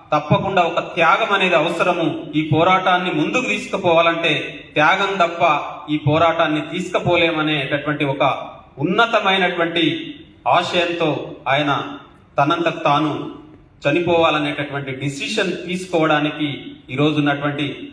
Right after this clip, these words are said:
మనమందరం కూడా కారణమే. ఈరోజు కేవలం మనువాద ఫ్యాసిస్ట్ శక్తులు మాత్రమే రోహిత్ వేముల మరణానికి కారణం కాదు. మనం కూడా, అంటే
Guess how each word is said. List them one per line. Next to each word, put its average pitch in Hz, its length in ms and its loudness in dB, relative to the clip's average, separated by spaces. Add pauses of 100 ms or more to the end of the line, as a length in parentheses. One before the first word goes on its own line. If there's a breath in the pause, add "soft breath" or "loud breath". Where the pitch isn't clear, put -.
(120)
మనమందరం 226 600 2
కూడా 208 160 2
కారణమే. 151 540 -2 (280)
ఈరోజు 156 200 -2
కేవలం 202 540 2 (880)
మనువాద 196 420 2
ఫ్యాసిస్ట్ 240 600 -2
శక్తులు 247 380 0
మాత్రమే 233 540 2
రోహిత్ 202 320 0
వేముల 196 240 2
మరణానికి 180 600 -2
కారణం 156 480 0
కాదు. 131 180 0 (440)
మనం 214 240 0
కూడా, 202 240 2 (360)
అంటే 180 240 0